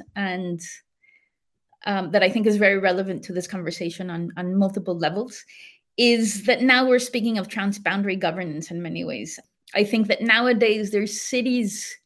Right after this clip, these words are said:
linking up to other city agendas and that might have more in common amongst themselves than they have with their national government or with other cities that are kilometers away. So when we were doing, working on, because another of our,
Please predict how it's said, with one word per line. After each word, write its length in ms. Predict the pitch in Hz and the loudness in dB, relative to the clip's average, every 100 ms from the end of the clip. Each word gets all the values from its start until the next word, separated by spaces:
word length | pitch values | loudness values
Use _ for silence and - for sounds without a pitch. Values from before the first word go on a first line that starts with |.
| _ _ | _ _
linking 500 | - 220 262 262 247 | -2 2 4 4 4
up 200 | 233 220 | 2 0
to 160 | - 233 | 0 4
other 180 | 220 254 | 6 4
city 340 | 254 214 202 | 2 0 0
agendas 500 | 196 214 226 214 202 | 2 2 2 2 2
and 120 | 202 | 2
that 140 | 190 - | 0 2
might 160 | 220 | 2
have 180 | 214 220 | 2 0
more 160 | 214 208 | 2 2
in 100 | 214 | -2
common 600 | - 220 220 202 180 175 _ _ 262 254 _ - | -4 -4 -2 -2 -4 -8 _ _ -20 -20 _ 0
amongst 320 | 208 226 240 | 2 4 2
themselves 460 | 240 208 208 190 | 0 0 -2 -2
than 140 | 190 196 | -4 -2
they 100 | 185 | -2
have 240 | 190 202 | -2 -2
with 100 | 196 | -4
their 120 | 196 | -4
national 380 | 190 185 185 185 | -2 -4 -4 -6
government 520 | 180 170 185 175 170 - | -2 -2 -2 -6 -8 -6
or 80 | 196 | -6
with 200 | 185 190 | -4 -4
other 180 | 185 | -4
cities 380 | 190 196 180 180 | -6 -6 -6 -6
that 180 | - - _ | -8 -12 _
are 100 | 190 | -6
kilometers 560 | 190 208 180 185 170 165 | -4 -4 -4 -4 -4 -6
away. 260 | 156 113 - _ _ _ _ _ | -8 -8 -12 _ _ _ _ _
So 480 | - 240 220 220 214 - - - - | 0 4 6 6 2 -4 -20 -20 -12
when 260 | 202 220 247 | 0 4 6
we 80 | 247 | 6
were 80 | 233 | 4
doing, 480 | 226 226 226 214 | 4 2 2 2
working 380 | 208 226 226 214 | 2 2 2 2
on, 140 | 196 190 | 2 2
because 300 | 196 196 190 | 0 0 0
another 520 | 208 208 226 233 233 | 0 2 4 6 6
of 120 | |
our, 80 | 190 | 6